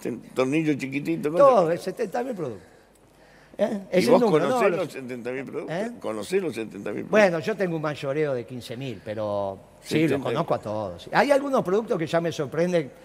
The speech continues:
Speaker 2: que son nuevos los avances tecnológicos y que dan. Pero sí, te diría que el noventa y cinco por ciento los conozco y
Speaker 1: ¿Vos,
Speaker 2: los uso.
Speaker 1: vos vendés termos?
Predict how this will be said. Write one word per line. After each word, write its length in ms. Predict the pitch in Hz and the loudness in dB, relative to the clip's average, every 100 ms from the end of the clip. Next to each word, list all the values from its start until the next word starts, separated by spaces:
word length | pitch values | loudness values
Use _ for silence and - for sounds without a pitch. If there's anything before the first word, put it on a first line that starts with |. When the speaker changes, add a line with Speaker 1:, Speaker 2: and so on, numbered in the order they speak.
| - - | -20 -8
Speaker 2:
que 100 | 143 | -6
son 220 | - 165 | 0 0
nuevos 360 | 156 175 170 143 | 2 4 4 2
los 160 | 139 143 | -2 -2
avances 380 | 139 160 160 147 | 0 0 -2 -6
tecnológicos 600 | 139 135 170 165 139 120 | -4 0 0 0 -4 -4
y 20 | |
que 100 | 123 | -2
dan. 240 | 139 131 - - - - | -2 -2 -6 -20 -10 2
Pero 180 | 185 190 | 4 6
sí, 200 | 175 151 135 - - | 4 0 -2 -12 -6
te 100 | 156 | -2
diría 300 | 160 180 202 | 0 4 4
que 80 | 156 | 2
el 80 | 143 | -4
noventa 300 | 139 139 135 | -4 -6 -8
y 40 | |
cinco 300 | 123 156 143 | -8 -4 -4
por 140 | 117 117 | -4 -6
ciento 220 | 151 135 | -4 -4
los 100 | 113 | -4
conozco 420 | 123 151 - 247 170 | 0 0 4 4 6
y 40 | |
Speaker 1:
¿Vos, 120 | 214 | 4
Speaker 2:
los 160 | 220 - | 4 0
uso. 180 | 196 147 | -2 2
Speaker 1:
vos 120 | 220 | 4
vendés 380 | 202 185 175 147 | 2 0 -2 2
termos? 580 | - 208 196 139 - | 2 2 -2 -8 -10